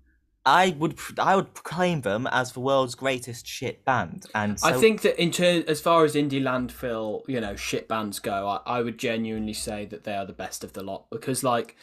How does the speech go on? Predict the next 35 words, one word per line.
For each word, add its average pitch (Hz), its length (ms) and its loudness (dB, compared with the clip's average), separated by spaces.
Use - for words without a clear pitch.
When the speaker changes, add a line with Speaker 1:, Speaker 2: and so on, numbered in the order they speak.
Speaker 2:
I 147 100 6
know 165 300 6
that 160 180 2
the 143 80 -6
tunes 127 380 0
are 113 260 -2
all 104 100 -8
shit, - 480 -8
but 110 340 2
you 220 220 2
can 220 300 4
enjoy 202 440 4
them 165 120 0
after 139 300 -2
a 131 40 -2
few 147 220 -4
pints, 143 500 0
you 95 60 -8
know, 147 400 6
like, 123 400 -2
uh, 139 180 2
and, 160 140 2
like, 160 200 4
I've 180 200 2
enjoyed 160 320 4
every 131 240 -2
single 120 240 -6
one 120 140 0
of 107 60 -4
those 104 160 -6
gigs 101 280 -10
that - 100 -6
we've 107 180 -8
been 101 180 -8
to, 87 220 -12